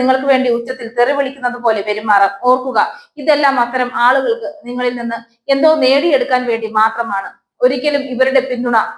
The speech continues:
അന്ത്യം വരെയും നിങ്ങൾക്ക് കിട്ടില്ല. അവരുടെ കാര്യം കഴിയുമ്പോൾ അവർ നിങ്ങളെ ഉപേക്ഷിക്കും. ഇനി അവർ പിന്തുണച്ചിട്ടും നിങ്ങൾക്ക് ഒരു ഗുണവുമില്ല. എന്നാൽ ഏത്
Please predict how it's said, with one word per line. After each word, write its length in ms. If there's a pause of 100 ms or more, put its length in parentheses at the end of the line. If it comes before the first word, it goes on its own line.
(120)
അന്ത്യം 320
വരെയും 320
നിങ്ങൾക്ക് 380
കിട്ടില്ല. 280 (460)
അവരുടെ 320
കാര്യം 360
കഴിയുമ്പോൾ 360 (140)
അവർ 120 (120)
നിങ്ങളെ 200 (100)
ഉപേക്ഷിക്കും. 500 (500)
ഇനി 180
അവർ 200
പിന്തുണച്ചിട്ടും 600 (160)
നിങ്ങൾക്ക് 320 (140)
ഒരു 140 (100)
ഗുണവുമില്ല. 460 (220)
എന്നാൽ 240 (380)
ഏത് 120